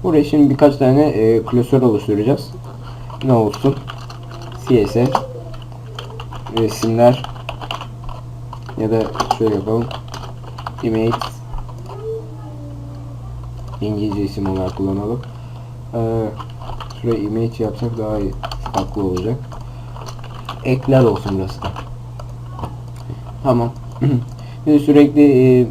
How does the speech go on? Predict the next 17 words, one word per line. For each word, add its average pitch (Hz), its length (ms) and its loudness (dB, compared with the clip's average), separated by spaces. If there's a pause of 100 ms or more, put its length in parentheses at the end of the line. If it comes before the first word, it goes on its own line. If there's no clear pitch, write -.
(640)
bilgisayarıma 131 540 6
girip 131 400 4
de 110 260 4
ve 117 180 6
diskine 113 600 0
girip, 113 300 2 (440)
e, 98 220 0
uğraşmak 117 640 2
yerine 117 360 4 (1300)
A 135 320 6
T 123 200 4
Docs 127 320 8 (200)
klasörümüzü 113 640 4
seçelim. 127 640 4
Yani 101 220 -2
girelim 120 320 6
içine. 139 320 4